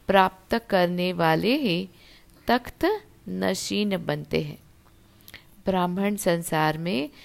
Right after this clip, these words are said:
सर्व का सम्मान प्राप्त करने वाले ही तख्त नशीन बनते हैं। तो जितना जितना स्वमान में रहेंगे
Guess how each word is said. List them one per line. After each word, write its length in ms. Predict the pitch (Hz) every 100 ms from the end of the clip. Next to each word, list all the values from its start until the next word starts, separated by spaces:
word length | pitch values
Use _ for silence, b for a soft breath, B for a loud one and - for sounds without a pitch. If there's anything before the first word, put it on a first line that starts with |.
| B B
सर्व 420 | - 190 180 180
का 260 | 180 196 247
सम्मान 680 | 262 180 175 170 165 170 175
प्राप्त 500 | 180 165 - - 165
करने 440 | - 160 156 156
वाले 320 | 151 156 147
ही 360 | 151 165 240 294 B B B B -
तख्त 340 | 185 180 -
नशीन 600 | 185 175 165 - 170 185 202
बनते 520 | 180 156 147 156 160
हैं। 560 | 156 165 165 151 147 - - - - _ - - - - - - _ _ _ _ B B B B -
तो 120 | 196
जितना 440 | 180 175 185 185
जितना 360 | 185 180 190 196
स्वमान 600 | - 190 220 233 190 180
में 200 | 175 175
रहेंगे 580 | 170 175 196 262 302